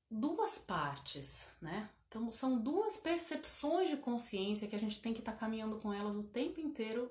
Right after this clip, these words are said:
juntas, né? Então, tem a consciência, é, do nosso eu,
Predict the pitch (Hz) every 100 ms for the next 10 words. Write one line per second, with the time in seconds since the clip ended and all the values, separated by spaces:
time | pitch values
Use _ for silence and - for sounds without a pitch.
0 | - 208 160 190 190 165 139 - - -
1 | 143 254 - _ _ _ _ - - 185
2 | 196 196 - 226 240 - 190 - 233 -
3 | 208 226 302 - 185 143 - _ _ -
4 | - _ - 180 175 175 175 170 - -
5 | _ _ _ 214 214 262 294 294 - 277
6 | 277 294 302